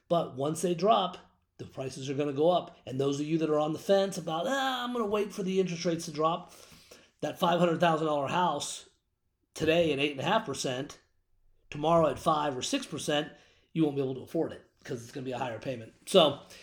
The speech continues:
anyways, uh, but reach out to us. We'll introduce you to some lenders and get you hooked up on that. So anyways, should we buy or sell during the holiday season? Yes, you know, you got family coming in,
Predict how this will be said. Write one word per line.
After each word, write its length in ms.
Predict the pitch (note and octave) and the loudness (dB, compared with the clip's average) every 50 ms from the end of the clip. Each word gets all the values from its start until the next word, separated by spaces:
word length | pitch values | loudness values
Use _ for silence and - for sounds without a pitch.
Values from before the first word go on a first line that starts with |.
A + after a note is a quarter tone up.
| - - - - | -20 -14 -2 2
anyways, 520 | - A#3 A3 F#3+ F3 E3 E3 E3 E3+ - | 6 6 8 10 10 10 8 6 2 4
uh, 400 | A3 F3+ E3+ E3 D#3+ D#3+ E3 E3 D#3 | 6 6 8 8 6 4 2 2 0
but 160 | F3+ F3 F3+ | 0 0 2
reach 200 | G3 B3+ B3+ - | 2 2 4 6
out 160 | G#3+ G3+ G#3 | 6 6 6
to 100 | G#3 G#3 | 6 4
us. 140 | G#3+ G#3 - | 2 2 6
We'll 160 | F3 F#3 G3 | 6 6 8
introduce 360 | F#3+ F#3+ F#3 F3 F#3 F#3 F3+ | 8 6 4 4 4 2 2
you 80 | F3+ E3 | 0 -4
to 60 | E3 | -4
some 140 | - D#3 D3+ | -4 -4 -2
lenders 320 | D3+ D#3+ E3 D#3+ D#3 C#3+ | 0 0 0 0 -2 -2
and 120 | D#3 D3 C#3+ | -4 -4 -4
get 160 | D3+ C#3+ - | -6 -6 -6
you 60 | - | -4
hooked 180 | C3+ C#3+ C3+ - | -4 -4 0 0
up 140 | D#3+ - - | -2 -2 -2
on 120 | C3+ B2+ | -6 -6
that. 300 | B2+ A#2+ A#2 - - - - - - - - - | -6 -8 -10 -16 -18 -20 -20 -20 -18 -20 -10 0
So 180 | - G#3 A#3+ | 4 6 6
anyways, 360 | C4 A3+ E3+ B2 A#2+ - - - | 6 6 4 0 -2 -6 -12 -8
should 320 | - - - - D4+ D4+ C4+ | -4 -2 2 6 6 8 8
we 120 | C4+ B3 | 8 6
buy 600 | E3 - - - E3+ F3+ F3+ F3+ F3+ F3+ F3+ F3+ F3+ | 6 4 2 2 4 4 2 2 2 2 2 2 2
or 120 | E3+ D#3+ | 0 0
sell 420 | D3 - - - D#3+ D#3 D#3 D3+ D3+ | 0 0 0 0 2 2 2 2 0
during 280 | C3+ C#3 D3 C#3+ C#3+ | 0 -2 -2 -2 -2
the 80 | C#3 C3 | -2 -2
holiday 340 | C#3 C#3 C3+ C3+ C#3 C3+ B2+ | -2 -2 -2 0 0 0 0
season? 480 | - - C#3 A#2 A#2 A#2 A#2 B2 C3 F3 | -2 -4 -6 -6 -8 -10 -12 -14 -8 0
Yes, 600 | F3+ G3 G3+ G3+ G3 G3 G3 F#3+ F#3 F#3 - E3+ | 2 6 6 6 6 6 4 2 0 -2 -8 -10
you 280 | E3 D#3+ D#3+ E3+ E3+ | -10 -6 -4 -2 -2
know, 100 | D#3+ D3+ | -2 -2
you 120 | D3+ D3+ C#3+ | -2 -4 -4
got 300 | D#3+ E3 E3+ - - - | -4 -6 -6 -8 -6 -4
family 340 | E3 D#3 D3 C#3+ D3 D3 | -2 -2 -2 -2 -2 -4
coming 320 | C#3 - - D3+ C#3+ C3+ C3+ | -4 -2 -4 -2 -2 0 0
in, 240 | C3+ C#3 C#3 C#3 | 0 -2 -2 -4